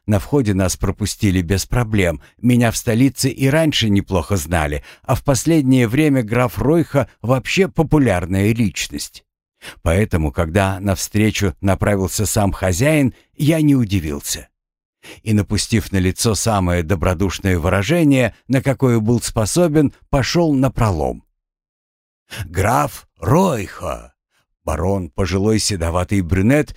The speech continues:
чем-то напомнивший мне испанских идальго с аккуратной бородкой-клинышком, всплеснув руками,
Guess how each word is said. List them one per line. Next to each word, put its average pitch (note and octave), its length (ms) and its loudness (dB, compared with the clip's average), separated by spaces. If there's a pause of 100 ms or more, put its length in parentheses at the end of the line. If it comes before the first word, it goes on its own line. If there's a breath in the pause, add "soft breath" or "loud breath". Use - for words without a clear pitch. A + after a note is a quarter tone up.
(140 soft breath)
чем-то D#3+ 400 0
напомнивший C3+ 800 0
мне B2+ 340 4
испанских A2+ 760 -2
идальго G2 640 0 (140 loud breath)
с - 140 -2
аккуратной F2 500 0
бородкой-клинышком, F#2+ 1200 0 (200 soft breath)
всплеснув - 760 0
руками, D3+ 580 0